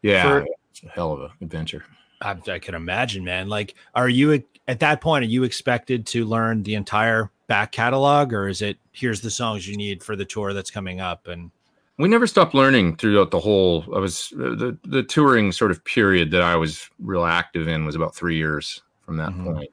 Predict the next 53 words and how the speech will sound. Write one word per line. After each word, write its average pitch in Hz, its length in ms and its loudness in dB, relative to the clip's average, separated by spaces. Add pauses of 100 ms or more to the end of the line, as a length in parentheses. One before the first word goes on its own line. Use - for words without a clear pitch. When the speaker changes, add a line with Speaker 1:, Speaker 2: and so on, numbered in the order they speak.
(580)
Speaker 1:
We, 87 140 -4
we 85 180 -4
basically 98 320 2
started 82 340 2
from 80 140 -2
that 85 240 0
day, 78 400 0
and 80 180 -6
then 76 380 -8
that 80 120 -2
I 82 60 0
got 80 180 -2
hired, 85 340 0
and 78 100 -6
then 78 100 -4
the 76 80 -6
next 80 200 -8
three 82 200 -4
years 76 340 -4
was, 73 180 -14
that 73 240 -8
was 71 220 -14
my 76 120 -12
thing. 78 340 -8 (100)
And, 76 340 -8
uh, 78 260 -4 (560)
we 101 100 -2
never 113 260 4
stopped 78 320 -4
learning 80 280 -4
it 78 60 -8
to 95 80 -6
the 87 80 -4
point 110 240 0
where 98 140 2
we 90 140 0
had 87 180 0
about, 82 440 0 (480)
I - 20 -12
think 214 140 -2
we 147 100 4
had 113 160 4
about 92 200 4
a 82 40 4
hundred 87 280 0
and 80 100 -4
ten 80 300 -2
songs 76 500 -8
at 71 100 -12
one 76 140 -14
point. 71 100 -14
Speaker 2:
Wow, 87 380 -4
that's 98 240 -12